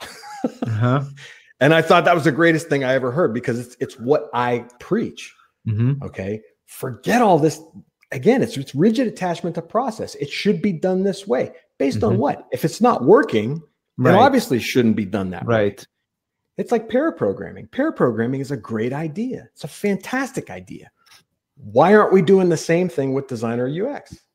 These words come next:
Speaker 2: Mm.
Speaker 1: Okay. And, and tackle smaller pieces
Speaker 2: Mm-hmm.
Speaker 1: as well. That's the other thing. Take a small chunk, iterate the hell out of it really quickly,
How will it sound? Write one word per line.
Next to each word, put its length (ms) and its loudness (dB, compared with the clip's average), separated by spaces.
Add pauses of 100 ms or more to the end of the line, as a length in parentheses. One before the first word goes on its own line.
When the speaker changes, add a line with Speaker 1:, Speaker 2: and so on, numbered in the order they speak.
Speaker 2:
Mm. 320 -2 (680)
Speaker 1:
Okay. 480 -4 (840)
And, 140 2
and 160 2
tackle 360 2
smaller 440 4
pieces 680 -2 (240)
Speaker 2:
Mm-hmm. 340 0
Speaker 1:
as 160 0
well. 300 2
That's 280 2
the 120 4
other 160 2
thing. 240 -12
Take 240 0
a 80 -2
small 480 2
chunk, 460 -4 (460)
iterate 340 4
the 80 -2
hell 180 4
out 100 2
of 100 -4
it 100 -2
really 260 0
quickly, 500 -6